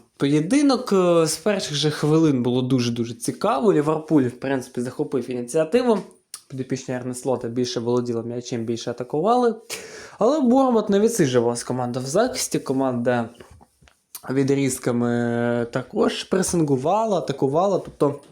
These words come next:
Бормут, мої любі друзі, доволі таки сміливо, м, вийшов на цей поєдинок. Е, ось. І Бормут навіть забив. О, забила команда Ареоли. Е,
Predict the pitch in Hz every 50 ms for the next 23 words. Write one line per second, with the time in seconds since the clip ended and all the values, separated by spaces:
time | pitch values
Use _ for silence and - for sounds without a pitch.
0 | - _ _ _ _ _ _ _ - - - - - 143 131 139 160 180 185 190
1 | 185 175 180 165 156 151 151 151 147 151 147 151 147 147 151 143 139 139 139 -
2 | - - - - - - - - - - - _ 143 151 160 165 160 - - 160
3 | - - 190 196 214 214 208 196 160 135 131 151 180 220 240 214 202 - - 185
4 | 185 175 165 160 165 165 165 160 165 170 160 - - 160 160 156 156 165 151 151
5 | - 156 156 151 147 143 151 147 143 143 139 131 135 - 139 135 135 131 131 131
6 | 131 127 127 127 127 120 123 - - - - 147 156 156 151 170 214 262 269 262
7 | 254 247 240 233 233 226 220 226 233 202 196 208 247 240 214 233 330 339 262 -
8 | - - 214 202 180 165 - - - - - - - - 190 190 196 269 311 320
9 | 349 349 359 311 269 233 196 - - - 214 214 214 208 208 202 202 196 226 214
10 | - 214 220 233 240 247 247 254 277 311 330 339 330 330 320 302 277 233